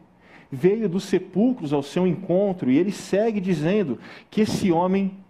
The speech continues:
vivia nos sepulcros. Marcos começa a descrever esse homem como alguém que não apenas vem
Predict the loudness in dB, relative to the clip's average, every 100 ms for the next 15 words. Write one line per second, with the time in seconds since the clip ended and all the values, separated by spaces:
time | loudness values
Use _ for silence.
0 | -12 -2 -2 0 2 2 0 -6 _ _
1 | -10 -8 -4 -6 -4 -6 -6 -18 -20 -20
2 | -20 _ _ _ -20 -18 -4 0 2 0
3 | -2 -6 -4 -2 0 0 -2 -6 -6 -8
4 | -2 0 2 0 -2 -4 0 0 0 -2
5 | -6 -14 -20 -20 -20 -4 -2 2 2 2
6 | 2 4 4 4 2 -2 -2 0 2 0
7 | 0 -4 -6 -2 0 2 0